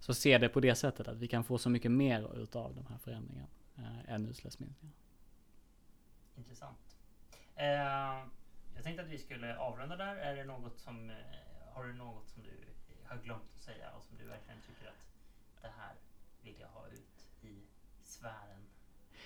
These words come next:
Speaker 1: Jag, jag vill säga att det s-, ligger mycket mer på förhandlingsagendan än vad jag sa.
Speaker 2: <laughs>
Speaker 1: Jag tog dem, eh, några av dem som ligger högst upp.
Speaker 2: Mm.
Speaker 1: Eh, kanske värt att nämna, eh, förlust och skador också,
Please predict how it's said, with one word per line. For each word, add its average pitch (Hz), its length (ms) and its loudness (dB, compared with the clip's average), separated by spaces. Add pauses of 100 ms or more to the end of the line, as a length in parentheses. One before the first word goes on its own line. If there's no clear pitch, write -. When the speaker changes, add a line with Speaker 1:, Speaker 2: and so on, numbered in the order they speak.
(180)
Speaker 1:
Jag, 117 320 10
jag 117 80 8
vill 117 120 10
säga 113 200 10
att - 80 2
det 113 60 2
s-, - 260 0
ligger 117 300 8
mycket 113 300 6
mer 107 180 8
på 110 120 -2
förhandlingsagendan 110 840 6
än 110 160 8
vad 110 100 12
jag 110 100 8
sa. 110 300 10 (140)
Speaker 2:
<laughs> - 140 -8
Speaker 1:
Jag 117 200 10
tog 117 200 8
dem, 107 300 8
eh, 107 480 2
några 123 360 12
av 110 100 8
dem 107 180 6
som 110 160 -2
ligger 107 160 2
högst 120 280 2
upp. - 180 -4 (280)
Speaker 2:
Mm. 117 120 -4
Speaker 1:
Eh, 113 160 -6 (460)
kanske 123 260 8
värt 123 280 12
att 120 100 6
nämna, 104 720 6
eh, 117 240 -4
förlust 120 440 6
och 117 60 0
skador 117 500 6
också, 120 280 -2